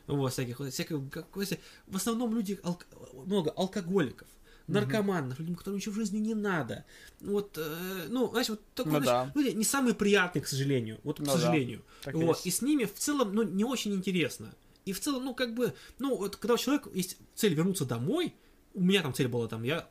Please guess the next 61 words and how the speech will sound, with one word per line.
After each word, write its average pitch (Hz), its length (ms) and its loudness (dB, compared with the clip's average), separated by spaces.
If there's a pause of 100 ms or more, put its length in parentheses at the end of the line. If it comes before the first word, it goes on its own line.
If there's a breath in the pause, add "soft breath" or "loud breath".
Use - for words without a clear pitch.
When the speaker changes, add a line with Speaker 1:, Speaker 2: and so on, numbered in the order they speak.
Speaker 1:
там 107 120 -8
хотел 151 320 -6
остановиться 151 360 -4
в 123 40 -6
университете, 127 1120 -2
Speaker 2:
Мгм. 139 300 -2
Speaker 1:
у - 20 0
меня 151 120 2
там, 127 180 -4 (220 loud breath)
потом 120 220 -4
там, 113 140 -8
у 120 40 -2
меня 135 120 0
там 113 220 -10
на 151 180 0
работу 135 720 2
были 123 220 0
планы, 131 280 -6
да, 143 60 -4
у 175 40 -2
меня, 190 80 -6 (160)
ну, 175 120 -2
у 180 60 -4
меня 156 160 2
там, 165 240 -2
у 151 40 -2
меня, 170 160 2
у - 60 -10
меня 156 180 2
было 254 200 2
куда 160 260 4
идти, 175 200 0
то 127 80 -6
есть - 120 -10
я 170 100 2
старался 247 280 0
Speaker 2:
Мгм. 160 80 2
Speaker 1:
максимально, 156 400 -2
я 139 140 -2
в 127 80 -2
армейке 196 360 -2
последние 156 300 -2
там 123 140 -6
полгода, 156 580 0 (180 loud breath)
э, 143 280 -8
сидел 156 160 2
в 131 40 -4
нарядах, 220 380 -2
я 190 80 0
сидел, 196 340 0
короче, 165 300 -4
я 147 420 -2 (460 loud breath)
вспоминал 160 480 0
знания 160 540 0
в 156 180 -2
высшей 180 240 0
математике, 151 460 -2
я 131 40 -8
сидел, 220 180 0
пример 151 300 2
решил, - 280 -10